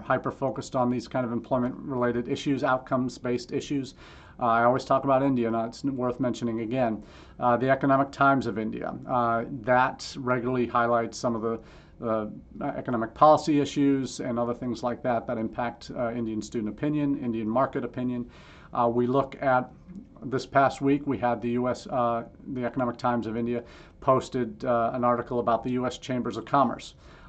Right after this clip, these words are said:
uh, there, which is, we know, uh, is a network of, uh, Chamber of Commerce, local Chamber of Commerces around the country,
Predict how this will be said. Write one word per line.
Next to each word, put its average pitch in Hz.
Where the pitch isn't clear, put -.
uh, 117
there, 120
which 120
is, 110
we 120
know, 117
uh, 117
is 110
a 117
network 123
of, 110
uh, 113
Chamber 117
of 107
Commerce, 117
local 127
Chamber 117
of 107
Commerces 113
around 113
the 113
country, 123